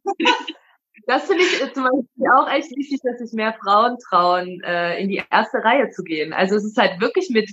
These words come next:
krassen, also für mich war das schon irgendwie auch mit Schwierigkeiten erstmal verbunden, sich diesen Raum zu nehmen,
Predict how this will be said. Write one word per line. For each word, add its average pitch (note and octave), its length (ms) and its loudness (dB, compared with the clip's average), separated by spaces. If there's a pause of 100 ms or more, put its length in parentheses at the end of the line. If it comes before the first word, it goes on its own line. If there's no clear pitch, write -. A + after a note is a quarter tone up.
krassen, C4+ 420 0
also F#3 460 2 (200)
für F#3 120 -4
mich D4 280 2
war G#3 120 6
das G#3+ 160 0
schon A3+ 180 2
irgendwie B3+ 300 2
auch F#3+ 140 2
mit G#3 140 -2
Schwierigkeiten C#4 520 -2
erstmal C#4 260 -2
verbunden, C4+ 580 -2 (240)
sich A3 200 -2
diesen G#3 180 2
Raum F3+ 380 2
zu D#4 140 -2
nehmen, G#3 320 0